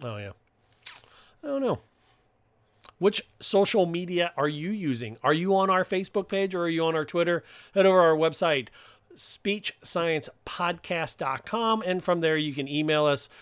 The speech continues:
speech science twenty eighteen at gmail dot com or speech science podcast at gmail dot com, or give us a phone call, six one four, six eight one, one seven nine eight. I thought this was an interesting interview with Ronda Rousey, and then we'll talk about it because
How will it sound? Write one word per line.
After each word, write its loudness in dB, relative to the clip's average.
speech -6
science -4
twenty -2
eighteen -4
at -8
gmail -4
dot -8
com 0
or 2
speech -10
science -6
podcast -10
at -18
gmail -2
dot -2
com, -8
or 0
give -4
us -10
a -12
phone -6
call, -6
six -8
one -6
four, -8
six -6
eight -8
one, -10
one -4
seven -4
nine -4
eight. -4
I 4
thought 4
this 0
was -4
an -2
interesting 0
interview 0
with 0
Ronda 0
Rousey, 2
and 0
then 2
we'll 0
talk 0
about 0
it -8
because -2